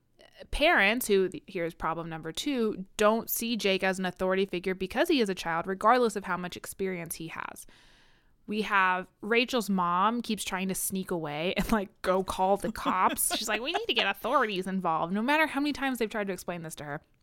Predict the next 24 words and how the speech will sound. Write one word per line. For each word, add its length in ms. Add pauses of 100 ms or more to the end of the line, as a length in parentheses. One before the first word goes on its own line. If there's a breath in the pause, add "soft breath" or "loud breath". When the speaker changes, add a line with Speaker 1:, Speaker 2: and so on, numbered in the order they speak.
(560)
Speaker 1:
she's 220
still 180
trying 220
to 80
sneak 260
away, 200
is 100
pissed 280
off 200
about 280
it, 160 (380 soft breath)
having 300
to 80
be 120
restrained 500
by 120
Hork-Bajir. 680 (280 soft breath)
Speaker 2:
And 160
Rachel 320
is, 220
like, 400 (260)
tearing 440
into 300
her 320